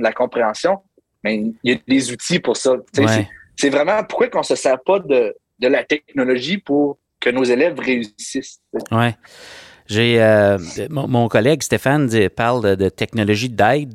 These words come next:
Speaker 2: puis dans le fond, tout le monde utilise la technologie, puis ça aide. Donc, pourquoi, quand un élève qui a des besoins particuliers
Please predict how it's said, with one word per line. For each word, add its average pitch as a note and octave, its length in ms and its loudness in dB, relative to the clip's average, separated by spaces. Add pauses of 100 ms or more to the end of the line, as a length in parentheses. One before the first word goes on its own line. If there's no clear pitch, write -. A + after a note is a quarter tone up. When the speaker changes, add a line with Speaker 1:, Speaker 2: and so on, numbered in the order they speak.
(120)
Speaker 2:
puis F#2 380 -4
dans G2+ 100 0
le F#2+ 80 -4
fond, D3+ 320 -2 (840)
tout F3+ 100 -2
le C#3+ 80 0
monde C3+ 460 0 (680)
utilise A#2+ 420 0
la A2 100 2
technologie, A2+ 680 -2 (840)
puis G#2+ 120 -10
ça A2+ 340 -2
aide. F#2 260 -8 (840)
Donc, F#2+ 300 -8
pourquoi, A#2+ 420 0
quand A2+ 140 -4
un G2+ 220 0
élève G#2 480 0
qui - 120 -10
a G2 80 0
des F#2+ 140 -2
besoins G2+ 280 0
particuliers A2 840 -6